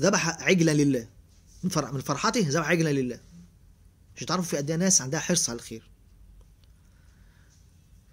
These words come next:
طب ليه، ليه الرسول صلى الله عليه وسلم قال، قال لك اللي، اللي، اللي بيحافظ على تكبيرة الإحرام أربعين يوم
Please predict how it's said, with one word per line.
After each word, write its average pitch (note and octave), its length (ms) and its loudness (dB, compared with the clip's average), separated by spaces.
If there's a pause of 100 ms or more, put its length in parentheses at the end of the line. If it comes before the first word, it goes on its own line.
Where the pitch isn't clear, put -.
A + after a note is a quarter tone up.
(720)
طب A2+ 120 -12 (840)
ليه، B3+ 280 4
ليه C#4 140 2
الرسول A#3+ 260 0
صلى F#3 160 0
الله D#3+ 120 -2
عليه G3+ 120 0
وسلم F3 140 -4 (120)
قال، F3+ 220 0
قال G3+ 140 0
لك F3+ 140 -2
اللي، D#3+ 160 0
اللي، C3 320 -2
اللي B2+ 100 -4
بيحافظ C#3 260 -6
على D3 100 -4
تكبيرة D#3 300 -2
الإحرام E3+ 360 -4
أربعين D3+ 340 -2
يوم G#3 240 -2